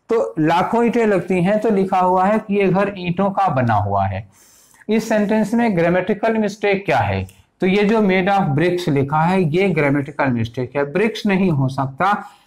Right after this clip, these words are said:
that should be brick, this house is made of brick, ये घर ईंट का बना है।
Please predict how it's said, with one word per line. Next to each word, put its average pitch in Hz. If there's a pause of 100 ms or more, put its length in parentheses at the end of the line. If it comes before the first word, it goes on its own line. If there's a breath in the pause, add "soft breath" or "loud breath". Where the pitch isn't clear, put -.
(160 loud breath)
that 180
should 151
be 190 (400)
brick, 151 (480)
this 190 (100)
house 160
is 180
made 147 (120)
of 214 (480)
brick, 139 (100)
ये 185
घर 170
ईंट 180
का 123
बना 113
है। 120